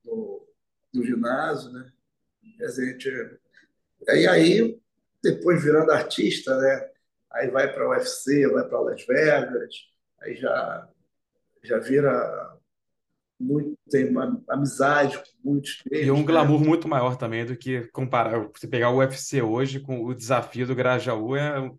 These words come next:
Speaker 2: dois universos completamente diferentes, né? Quando você tava no, no,
Speaker 1: Completamente
Speaker 2: no,
Speaker 1: diferente
Speaker 2: no
Speaker 1: de
Speaker 2: Grajaú,
Speaker 1: tudo.
Speaker 2: você achava que, que, que chegaria no, no, no patamar que é hoje, em termos de a parada glamurosa, assim, do esporte?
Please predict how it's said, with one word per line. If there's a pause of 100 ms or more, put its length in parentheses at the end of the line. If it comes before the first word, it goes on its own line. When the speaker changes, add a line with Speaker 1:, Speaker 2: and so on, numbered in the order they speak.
(140)
Speaker 2:
dois
universos
completamente
diferentes,
né?
Quando
você
tava
no,
no,
Speaker 1:
Completamente
Speaker 2:
no,
Speaker 1:
diferente
Speaker 2:
no
Speaker 1:
de
Speaker 2:
Grajaú,
Speaker 1:
tudo.
Speaker 2:
você
achava
que, (220)
que,
que
chegaria
no,
no,
no
patamar
que
é
hoje,
em
termos
de (220)
a
parada
glamurosa,
assim,
do
esporte?